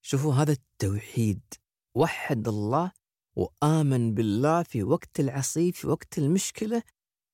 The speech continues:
وقت اللي خلاص يقول: "ما حد بيحل مشكلتي"، الله سبحانه وتعالى يطلعك منها بالتوحيد وبالإيمان بالله وبهذا العمل الصالح اللي تفوز به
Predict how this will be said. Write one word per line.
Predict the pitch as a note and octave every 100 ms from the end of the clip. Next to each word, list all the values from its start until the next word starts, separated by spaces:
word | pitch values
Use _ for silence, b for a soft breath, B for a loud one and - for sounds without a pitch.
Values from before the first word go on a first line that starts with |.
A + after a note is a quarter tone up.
| _
وقت | - D3 F#3+ - D3+
اللي | D3 D#3 D#3
خلاص | B2 F3 F#3+ F3+
يقول: | E3 E3 D#3+ D3
"ما | A#2+ D#3
حد | - F#3+ D#3
بيحل | D#3+ - E3+
مشكلتي"، | E3+ - G3 F#3+ G#3+ A3+ - _ -
الله | A#2 A#2+ D3
سبحانه | B2+ A2 C3 A#2
وتعالى | B2 D#3 A#2+
يطلعك | F#2+ F2 -
منها | D2+ E2 E2+ - _ _ _ _
بالتوحيد | A#2+ A#2+ - - A2+ A2 G#2+ A2+ C3+ C#3+ _ _ _ -
وبالإيمان | G2 G2 A#2 - A#2+ G#2+ A2+ B2+ A#2
بالله | G#2 G#2+ A2 B2 C#3 C3 _ _ -
وبهذا | F#2 G#2 B2+ A2+
العمل | G#2+ - - F2 A2 C#3 C#3 B2 - _ _ _ -
الصالح | - - C3 D3 F3+ G3 G3 - - _ _ -
اللي | A#2+ A2
تفوز | - D3 D3+ C3 B2
به | A#2+ B2+ A2